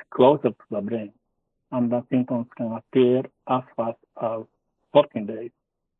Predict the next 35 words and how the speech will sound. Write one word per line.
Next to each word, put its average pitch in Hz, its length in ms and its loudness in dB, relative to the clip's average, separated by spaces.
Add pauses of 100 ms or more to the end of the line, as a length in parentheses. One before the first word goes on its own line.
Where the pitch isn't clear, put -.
(680)
How - 100 -4
the 127 280 0
vaccine 170 360 0
works? 117 300 -2 (640)
<clears throat> 151 340 -4
The 143 80 6
vaccine 220 540 0 (140)
actually 143 320 4
is 127 100 -4
an, 131 280 0 (220)
is 135 220 2
an 127 320 0
inactivated 110 880 0
rabies 113 380 -2
virus. 110 200 -10 (720)
The 120 220 0
current 165 340 4
vaccine 113 360 -6
is - 60 -16 (140)
safe, 120 300 4 (320)
and 120 300 -4
to 127 80 0
prepare 131 300 0
the 160 120 4
vaccine, 127 460 0
the 120 80 2
virus 123 360 0
is 120 100 -4 (140)
cultivated 120 500 2
in 120 200 -6
cells 165 220 6 (580)
and 120 180 2
inactivated. 123 640 2 (880)
And 113 160 -4
before 170 380 4